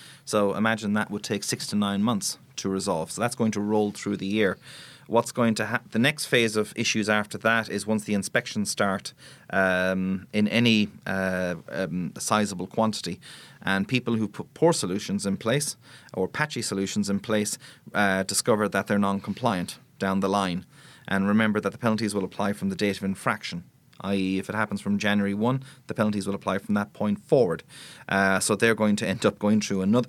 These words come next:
an exercise again, except this time they're gonna have to do it properly. So I think this is going to rumble on for a couple of years. But from a consumer point of view,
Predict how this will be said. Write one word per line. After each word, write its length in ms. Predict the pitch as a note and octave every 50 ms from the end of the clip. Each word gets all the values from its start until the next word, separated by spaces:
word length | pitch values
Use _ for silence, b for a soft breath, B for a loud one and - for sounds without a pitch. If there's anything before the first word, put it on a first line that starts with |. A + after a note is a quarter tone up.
| G2
an 140 | G2 G2 G#2
exercise 560 | B2 B2+ - - G#2+ - G3+ - F#3+ F#2+ - -
again, 460 | - F#2+ - - B2 G#2+ G2 A2 - B B B B B
except 240 | A2 G2+ - F#2 -
this 120 | A#2 G#2+
time 180 | - G2+ G2 G2+
they're 60 | F#2+
gonna 120 | G2+ G2+ G2+
have 100 | G2 -
to 80 | - -
do 100 | G#2 G2+
it 80 | -
properly. 380 | - G#2+ G#2 - - E2 - - - - B B B B B B B B B B -
So 300 | - G#2+ G2+ G2 F#2 -
I 160 | A2 A#2+ B2
think 300 | A#2 - A2 G2+ G2 -
this 160 | - G#2 -
is 80 | F#2+ F#2+
going 140 | - G#2 G2+
to 60 | G2+
rumble 260 | G#2 G2+ G2+ G2+ G2+
on 120 | G2+ G2 G2+
for 120 | - F#2+
a 20 |
couple 260 | G2 - G#2 G2 - F2+
of 60 | F#2+
years. 260 | F#2+ F#2 F2+ F2+ - B B B B B B
But 140 | - A2 G#2
from 400 | - - A#2 A2 G#2+ G#2 G#2 G#2 -
a 180 | - G#2+ G#2+ G#2
consumer 560 | G2 - A2 G#2 - - - D#3+ E3 D3+ C#3 B2+
point 360 | - - G2+ G2+ F#2+ - -
of 80 | F#2+
view, 380 | G2+ A2+ B2+ C#3 C#3 C#3 C3+